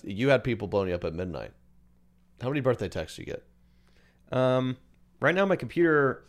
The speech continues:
Speaker 2: shows we're at one forty-five unread text right now, so
Speaker 1: You
Speaker 2: not,
Speaker 1: got
Speaker 2: not bad. <laughs>
Speaker 1: Wha-, is that typical, or do you think thirty was special?
Speaker 2: Uh, I think I'm just killing it.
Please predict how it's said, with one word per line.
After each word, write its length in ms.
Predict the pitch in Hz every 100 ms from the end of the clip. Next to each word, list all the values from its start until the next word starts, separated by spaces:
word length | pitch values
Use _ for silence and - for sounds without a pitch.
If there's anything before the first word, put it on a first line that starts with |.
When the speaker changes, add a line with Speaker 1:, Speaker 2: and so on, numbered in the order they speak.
| _ _ _ _ _ -
Speaker 2:
shows 260 | - 151 113
we're 100 | 123
at 100 | 113
one 200 | 131 151
forty-five 680 | - 160 127 - 123 110 - - _ _ _ _ -
unread 360 | 120 117 107
text 340 | 95 110 95 -
right 140 | 92
now, 160 | 90 76
so 360 | - 95 90 - _ _
Speaker 1:
You 120 | 113
Speaker 2:
not, 80 | 104
Speaker 1:
got 220 | 101 -
Speaker 2:
not 240 | 117 175 -
bad. 540 | 143 - - - 123
<laughs> 20 | 90
Speaker 1:
Wha-, 160 | 92 90 - - 147 -
is 160 | 123 107
that 180 | 127
typical, 340 | - 131 147 180
or 60 |
do 60 | 147
you 60 | 113
think 200 | 104 -
thirty 240 | 104 92
was 140 | 85
special? 440 | - 92 87 - 101 - - - - - -
Speaker 2:
Uh, 560 | - 127 120 117 113 110 - - _ _
I 80 | 123
think 200 | - 147
I'm 120 | 101
just 200 | 104 -
killing 320 | - 98 104
it. 160 | 107 -